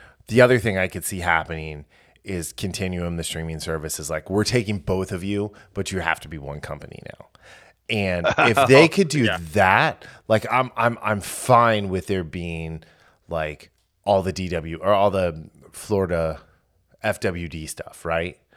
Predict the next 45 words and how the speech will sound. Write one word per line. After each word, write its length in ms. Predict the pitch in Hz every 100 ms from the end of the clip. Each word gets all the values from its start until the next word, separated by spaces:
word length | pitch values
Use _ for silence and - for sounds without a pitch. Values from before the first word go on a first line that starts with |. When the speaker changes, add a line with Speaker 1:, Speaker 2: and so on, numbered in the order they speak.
| - - _ _ _
Speaker 1:
But 360 | 117 101 87 - _ _
it 80 | 123
would 100 | 110
be 100 | 110
cool 220 | - 131
if 60 | 113
they 100 | 104
came 240 | 107 90
up 140 | 82
with 120 | 87 87
a 40 |
different 320 | 80 82 82
name 280 | 95 90 95
for 260 | 90 90 90
it 380 | 87 85 - _ 73
and, 260 | 76 80
<laughs> 200 | 85 -
and 120 | 113
all 220 | 87 87 82
of 80 |
that. 340 | 78 73 71 69
But, 280 | 71 71 - _ _ _ - - - _
um, 480 | 117 117 107 98 87 _ _ _ _ _ _ _ _ _ _ _ _ _ - -
yeah, 160 | 202 214
I 120 | 165
don't 140 | 208
know. 160 | 214 170
I 120 | 123 151
thought, 260 | 196 175
like, 200 | 151 139 - - - _
you 240 | 139 143 139
know, 120 | 110
like, 200 | 127 139
the, 140 | 139
the, 180 | 113 123
the 160 | 107 110
phrase 320 | - 127 110
is, 160 | 101
like, 180 | 101 92
the 80 | 107
go 180 | 87 95
home 280 | 90 82 76
show 360 | - - - _ _ _ _
for, 760 | - - 98 85 80 76 73 73 _ _ _ _ -
um, 400 | 73 65 64